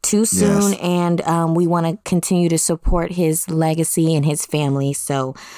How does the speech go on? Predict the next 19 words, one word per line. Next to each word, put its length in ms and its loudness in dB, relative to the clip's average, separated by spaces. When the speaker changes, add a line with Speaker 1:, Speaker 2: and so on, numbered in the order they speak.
Speaker 1:
enough 460 0
of 160 -6
that, 260 0
and 140 -6
on 240 0
to 100 -2
the 120 2
music 360 2
for 200 -2
this 480 0
week. 500 0
Speaker 2:
Let's 180 0
go. 240 -2
Speaker 1:
This 320 0
week 240 0
in 160 0
R 160 2
and 140 2
B, 260 2